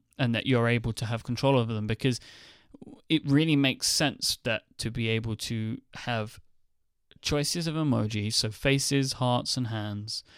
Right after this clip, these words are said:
and you can select which one you want by scrolling the digital crown, and it cycles through. That is a, a, a very smart way of picking emoji, because there is also an emoji picker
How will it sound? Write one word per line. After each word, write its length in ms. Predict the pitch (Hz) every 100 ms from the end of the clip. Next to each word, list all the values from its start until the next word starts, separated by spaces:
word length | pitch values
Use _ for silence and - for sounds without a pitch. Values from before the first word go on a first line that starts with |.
| - - -
and 220 | 123 107
you 80 | 117
can 200 | - 127
select 500 | - 135 131 - -
which 180 | - 127
one 180 | 120 117
you 120 | 113
want 260 | 120 110 98
by 120 | 113
scrolling 500 | - 127 113 110 104
the 80 | 107
digital 300 | 110 113 110
crown, 360 | 117 107 104
and 120 | 104
it 80 | 107
cycles 440 | - 117 110 117 -
through. 360 | - 107 104 - _ - - - -
That 180 | 143 147
is 80 |
a, 140 | 139 131 123
a, 100 | 120 -
a 100 | 123
very 320 | 120 135 135
smart 400 | 131 - 127 120
way 240 | - 113 110
of 160 | 107
picking 540 | - 120 120 110 110 104
emoji, 520 | 127 143 127 90 113 _ -
because 460 | 117 - 117 110 - - - -
there 180 | 139 139
is 140 | 147
also 340 | 185 180 175
an 120 | 156 135
emoji 460 | 123 127 131 117
picker 300 | - - 226